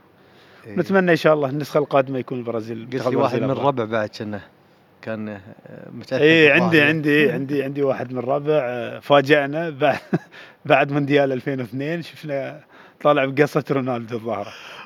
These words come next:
Speaker 1: ولعب وعادي يعني.
Speaker 2: لا،
Speaker 1: كل
Speaker 2: لا،
Speaker 1: ثقة.
Speaker 2: لا، لا، هي كانت أيام بس،
Speaker 1: <laughs> إيه.
Speaker 2: وبعدها أجبر على، <laughs> على تغيير القصة.
Speaker 1: البرازيل، آه، والظاهر رونالدو أمر مختلف، استثناء، لكن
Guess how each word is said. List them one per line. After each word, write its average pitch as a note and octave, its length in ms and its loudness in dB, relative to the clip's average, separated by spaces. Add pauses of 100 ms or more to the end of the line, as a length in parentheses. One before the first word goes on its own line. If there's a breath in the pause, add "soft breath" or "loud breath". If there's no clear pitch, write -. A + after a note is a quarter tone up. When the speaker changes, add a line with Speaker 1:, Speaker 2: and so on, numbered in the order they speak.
(140)
Speaker 1:
ولعب C3+ 440 2
وعادي C3 460 6
يعني. G2+ 340 -8 (500 soft breath)
Speaker 2:
لا، G#3 180 10
Speaker 1:
كل D#3+ 60 4
Speaker 2:
لا، C#3 60 6
Speaker 1:
ثقة. C3 120 6
Speaker 2:
لا، A#2+ 220 -2
لا، B2 480 2
هي D#3+ 140 2
كانت F3 340 4
أيام E3+ 380 6
بس، F3 280 4
Speaker 1:
<laughs> - 0 -
إيه. F3 60 -2
Speaker 2:
وبعدها D#3+ 560 4
أجبر D3 360 2
على، B2+ 240 2
<laughs> A2+ 140 -4
على C#3+ 280 4
تغيير C#3+ 400 0
القصة. A#2+ 400 -8 (1000 loud breath)
Speaker 1:
البرازيل، C#3 840 4 (240)
آه، B2 320 -2
والظاهر C3 720 -2
رونالدو C#3 540 -2 (540)
أمر B2+ 240 -2
مختلف، A2 560 -12
استثناء، A2+ 560 -10 (280)
لكن C3+ 440 -8